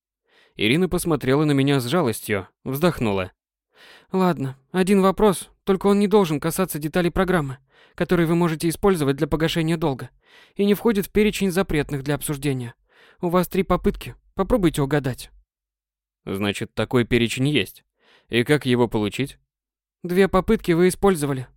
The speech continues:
осталась одна". Я сплюнул. Сначала мысленно, а потом физически, слюной на пол. Так и знал, что на какого-нибудь юриста наткнусь.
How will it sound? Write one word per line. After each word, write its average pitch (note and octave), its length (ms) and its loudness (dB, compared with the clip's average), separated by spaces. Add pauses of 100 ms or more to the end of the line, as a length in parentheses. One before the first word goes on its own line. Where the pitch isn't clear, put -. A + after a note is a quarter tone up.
(140)
осталась F#3+ 440 2
одна". C#3+ 340 -4 (800)
Я A2 220 2
сплюнул. A2 460 0 (440)
Сначала D#3+ 440 2
мысленно, A#2+ 480 2
а F#2+ 40 -4
потом F3 300 0
физически, A2+ 680 -4 (180)
слюной D3+ 360 0
на C#3 180 0
пол. F#2+ 240 -8 (640)
Так C3 180 0
и D3 40 4
знал, D3+ 240 2
что - 140 -10
на G#2 100 -4
какого-нибудь B2+ 580 2
юриста D3 320 -2
наткнусь. G#2+ 480 -6